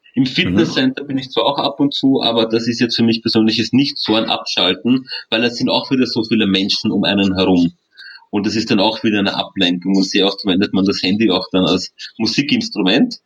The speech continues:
Speaker 1: wo man die
Speaker 2: Mhm.
Speaker 1: Musik hört. Und wir kennen das doch alle. Es kommen Anrufe, es kommen WhatsApp-Nachrichten, es kommen Facebook-,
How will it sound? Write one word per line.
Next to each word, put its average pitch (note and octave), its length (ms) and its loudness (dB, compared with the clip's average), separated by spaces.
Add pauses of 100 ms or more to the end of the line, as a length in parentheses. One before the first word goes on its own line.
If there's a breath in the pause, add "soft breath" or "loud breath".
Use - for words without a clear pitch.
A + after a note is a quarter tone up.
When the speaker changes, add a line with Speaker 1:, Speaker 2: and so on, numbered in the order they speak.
(280 loud breath)
Speaker 1:
wo G#2+ 80 -6
man A2 140 2
die A2+ 60 2
Speaker 2:
Mhm. G#2+ 60 4
Speaker 1:
Musik G2 380 0
hört. A#2+ 240 -2 (500 loud breath)
Und A#2+ 440 0
wir A#2 100 4
kennen A#2+ 380 0
das A2+ 160 -2
doch A2+ 160 -2
alle. G#2 480 -2 (800)
Es A2+ 200 -2
kommen C#3 320 2
Anrufe, B2 840 2
es - 160 -4
kommen C3+ 340 2
WhatsApp-Nachrichten, G#2 1080 -2
es - 160 -2
kommen B2+ 260 2
Facebook-, - 440 -4